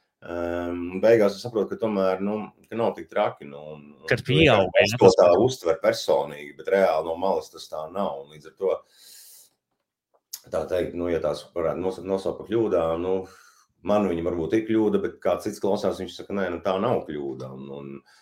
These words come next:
Speaker 1: un nepiekrīt, un beigās es, es pie, pie tā pierodu un atzīstu, jā, ka tiešām tam cilvēkam ir bijis taisnība, un tāpēc, nu, nav tā dziesma, kur varētu, teiksim,
Speaker 2: Ai.
Speaker 1: kurai,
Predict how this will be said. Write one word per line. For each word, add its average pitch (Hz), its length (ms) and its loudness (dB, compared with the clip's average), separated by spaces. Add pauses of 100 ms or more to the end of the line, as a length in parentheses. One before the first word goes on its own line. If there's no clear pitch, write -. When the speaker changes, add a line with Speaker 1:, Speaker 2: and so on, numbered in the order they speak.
(180)
Speaker 1:
un 92 80 0
nepiekrīt, 107 520 6
un 98 120 2
beigās 98 320 6
es, 90 160 -8
es 95 240 -6
pie, 98 180 4
pie 95 140 4
tā 101 180 4
pierodu 107 460 6
un 98 80 4
atzīstu, 98 360 2
jā, 101 140 6
ka - 80 -8
tiešām 87 300 -2
tam 82 120 -4
cilvēkam 87 440 -2
ir 82 60 -10
bijis 85 260 -6
taisnība, 71 580 -2
un 67 80 -20 (680)
tāpēc, 90 400 4
nu, 120 100 6 (280)
nav 117 320 8
tā 71 180 2
dziesma, 95 280 4
kur 87 140 2
varētu, 87 280 6
teiksim, 80 280 0
Speaker 2:
Ai. 69 120 2
Speaker 1:
kurai, 90 180 4